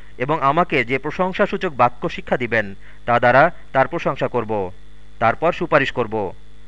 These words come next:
আমাকে একটি সীমারেখা নির্দিষ্ট করে দেয়া হবে। সেই সীমিত সংখ্যায় আমি তাদের জান্নাতে প্রবেশ করাব। আমি পুনরায় রবের সমীপে ফিরে আসব। যখন আমি আমার রবকে দেখব, তখন আগের মতো সবকিছু করব। তারপর আমি সুপারিশ করব,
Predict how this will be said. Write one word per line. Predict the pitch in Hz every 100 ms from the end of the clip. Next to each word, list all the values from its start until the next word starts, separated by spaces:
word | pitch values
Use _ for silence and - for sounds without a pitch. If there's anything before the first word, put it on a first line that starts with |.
| -
আমাকে | - 135 156 185
একটি | 156 -
সীমারেখা | 143 165 170 165 175 151
নির্দিষ্ট | 143 135 165 151
করে | 131 120
দেয়া | 120 117
হবে। | 117 113 101 - - - - -
সেই | - 127
সীমিত | - 160 175
সংখ্যায় | 190 160 147 143 143 175 - -
আমি | 131
তাদের | 151 165 147
জান্নাতে | 123 127 151 -
প্রবেশ | 127 123 123
করাব। | 131 113 104 95 92 - - - -
আমি | 117 135
পুনরায় | 170 185 180 117
রবের | 113 127 156
সমীপে | 170 151 135 127
ফিরে | 160 131
আসব। | 110 104 110 90 - - - - -
যখন | 113 135 185 185
আমি | 151 170
আমার | 147 147 123
রবকে | 127 -
দেখব, | 160 156 117 95 87 - - -
তখন | 131 180
আগের | 120 135 160 175
মতো | 143 165
সবকিছু | 165 147 - 147 143
করব। | 127 113 110 90 - - - - -
তারপর | 123 120 147 165 175
আমি | 143 151
সুপারিশ | 160 147 131 -
করব, | 117 107 101